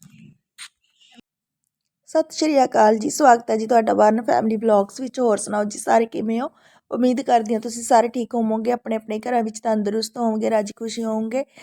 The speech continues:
ਹਾਂਜੀ, ਰਾਤ ਮੈਂ ਵੀਡੀਓ ਦਾ ਐਂਡ ਨਹੀਂ ਸੀ ਕੀਤਾ ਹੈਗਾ। ਇਹ ਹੈਗਾ ਜੀ ਮਾਰਨਿੰਗ ਦਾ ਦਿਨ, ਮਤਲਬ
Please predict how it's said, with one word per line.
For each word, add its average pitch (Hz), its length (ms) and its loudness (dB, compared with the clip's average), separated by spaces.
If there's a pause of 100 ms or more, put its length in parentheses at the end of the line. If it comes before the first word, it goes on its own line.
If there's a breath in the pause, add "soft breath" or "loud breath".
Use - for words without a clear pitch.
(240 loud breath)
ਹਾਂਜੀ, 247 260 0
ਰਾਤ 214 280 2
ਮੈਂ 220 200 2
ਵੀਡੀਓ 214 320 0
ਦਾ 226 140 2 (100)
ਐਂਡ 214 280 -2
ਨਹੀਂ 220 220 -4
ਸੀ 240 160 -12
ਕੀਤਾ 233 400 -2
ਹੈਗਾ। 226 240 2
ਇਹ 233 300 -2
ਹੈਗਾ 220 280 -2
ਜੀ 214 140 -8
ਮਾਰਨਿੰਗ 208 580 0
ਦਾ 226 100 -2
ਦਿਨ, 240 240 -6 (760)
ਮਤਲਬ 214 380 0